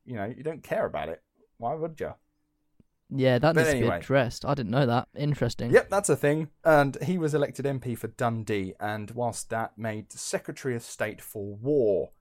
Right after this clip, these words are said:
Speaker 1: and Secretary of State for Air, because there was a new Air Force, although I don't think it was the Royal Air Force, it was the Army Air Force at that point. Uh, anyway,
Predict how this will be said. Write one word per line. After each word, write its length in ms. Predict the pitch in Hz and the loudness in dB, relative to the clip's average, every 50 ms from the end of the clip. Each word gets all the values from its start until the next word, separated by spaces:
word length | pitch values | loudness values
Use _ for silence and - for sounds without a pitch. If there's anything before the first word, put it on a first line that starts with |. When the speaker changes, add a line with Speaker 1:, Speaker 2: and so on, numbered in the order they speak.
| _ _ - | _ _ -14
Speaker 1:
and 160 | 78 90 90 | -12 -10 -8
Secretary 540 | - - 151 143 - 147 131 - - 123 107 | -4 -4 -4 -4 -4 -6 -8 -6 -4 -4 -4
of 80 | 101 | -6
State 340 | - - - - 104 104 - | -6 -8 -8 -6 -6 -6 -8
for 300 | - - - 95 90 - _ - | -12 -8 -6 -6 -6 -6 _ -6
Air, 480 | 98 110 110 107 98 90 82 76 - - | -2 0 0 0 0 0 -2 -6 -8 -14
because 240 | - - - 101 - | -18 -16 -14 -12 -10
there 120 | - 90 90 | -8 -8 -6
was 140 | 92 92 | -6 -6
a 60 | 90 90 | -8 -8
new 180 | 90 90 92 | -10 -10 -8
Air 180 | 92 90 92 92 | -8 -6 -8 -8
Force, 360 | - - 80 80 80 - - | -8 -8 -8 -8 -8 -10 -12
although 300 | - 95 95 98 95 95 - | -12 -10 -8 -6 -6 -6 -8
I 40 | - | -8
don't 200 | - 110 110 - _ - | -10 -10 -10 -12 _ -14
think 240 | 120 110 107 - | -14 -14 -14 -14
it 60 | - - - | -18 -14 -10
was 300 | 101 104 98 95 - - | -8 -8 -8 -8 -10 -14
the 240 | - 98 107 101 101 | -14 -16 -14 -14 -12
Royal 340 | - 104 127 127 117 92 90 | -8 -6 -2 -2 -2 -2 -4
Air 140 | 87 85 95 | -8 -10 -10
Force, 320 | - - 95 92 92 - | -10 -8 -8 -8 -8 -10
it 100 | - 95 98 | -14 -12 -8
was 180 | 92 92 92 - | -8 -8 -8 -10
the 160 | - 101 - - | -12 -18 -16 -12
Army 340 | 107 107 104 101 95 90 - | -12 -10 -8 -8 -10 -10 -10
Air 160 | - 82 78 | -10 -12 -12
Force 340 | - - - 71 73 - - | -12 -12 -12 -14 -14 -14 -16
at 80 | - - | -16 -16
that 180 | - - - _ | -14 -16 -16 _
point. 260 | - 73 71 82 - - _ _ _ _ _ _ _ _ _ _ - - _ _ _ - | -18 -18 -16 -18 -18 -20 _ _ _ _ _ _ _ _ _ _ -20 -20 _ _ _ -6
Uh, 200 | 123 127 127 127 - | -2 -2 0 -2 -2
anyway, 380 | - 226 202 117 85 95 113 | -2 -4 -4 -2 -4 -4 -6